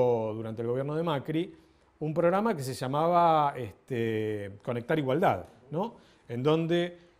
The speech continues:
los alumnos en edad escolar recibían una notebook o una netbook, o puede ser una tablet, o, en fin,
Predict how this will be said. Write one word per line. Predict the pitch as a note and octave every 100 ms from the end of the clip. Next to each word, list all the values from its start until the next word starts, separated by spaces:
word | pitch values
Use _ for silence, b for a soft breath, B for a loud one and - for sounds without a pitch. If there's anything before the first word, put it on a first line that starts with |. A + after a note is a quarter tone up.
| -
los | B2 A#2 C3
alumnos | D#3 F#3+ F3+ E3 F3+ G3+ -
en | A2
edad | G#2+ A#2+
escolar | - A3 A3 A#3+
recibían | G#3 - D3 C#3+ D#3 E3+ F3+
una | C#3+ B2 A2+ A2+ G#2+ G2+ G#2 E3+
notebook | D#3 D#3+ F#3+ G3+ G3 E3+ F#3 D#3
o | A2+
una | A#2 A2
netbook, | D3 F3+ E3+ D3 D3+ E3 D#3+
o | G2+ E2+
puede | G#2 G2
ser | G#2+
una | G2
tablet, | C#3+ D#3+ D#3+ C3+ G#2+
o, | F2+ -
en | B2
fin, | A2+